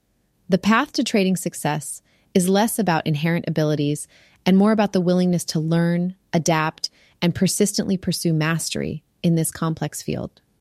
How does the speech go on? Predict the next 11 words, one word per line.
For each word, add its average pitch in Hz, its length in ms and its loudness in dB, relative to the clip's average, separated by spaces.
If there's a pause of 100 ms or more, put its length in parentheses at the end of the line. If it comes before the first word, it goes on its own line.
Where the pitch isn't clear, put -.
(220)
For 180 120 4
those 180 260 4
willing 175 260 2
to 175 100 -4
embark 151 400 0
on 147 120 0
this 147 160 -4
challenging 156 640 -2
yet 147 160 -2
rewarding 147 540 -2
journey, 135 500 -4